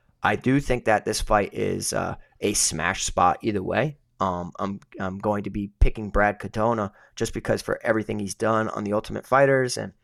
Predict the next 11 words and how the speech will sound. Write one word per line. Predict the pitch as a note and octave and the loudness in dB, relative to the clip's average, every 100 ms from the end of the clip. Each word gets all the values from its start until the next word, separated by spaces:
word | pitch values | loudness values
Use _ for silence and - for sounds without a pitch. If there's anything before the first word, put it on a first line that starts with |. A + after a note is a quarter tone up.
| _ _ | _ _
how | - C3+ | 4 4
well-rounded | B2 B2+ G#2+ G#2+ A#2+ A#2 G2 | 6 4 4 4 2 0 -4
he | G2+ F#2 | -6 -6
is. | E2 - - _ _ | -6 -10 -12 _ _
Less | - B2+ C#3 | 2 4 4
holes | - A2+ B2 G#2+ | 2 4 4 2
in | G#2 | -2
his | F#2+ | -2
game | A2+ G#2 G2+ F#2 - G#2 _ | -2 -2 -2 -6 -12 -20 _
than | - A2 G#2 | 2 2 2
the | G2+ | -2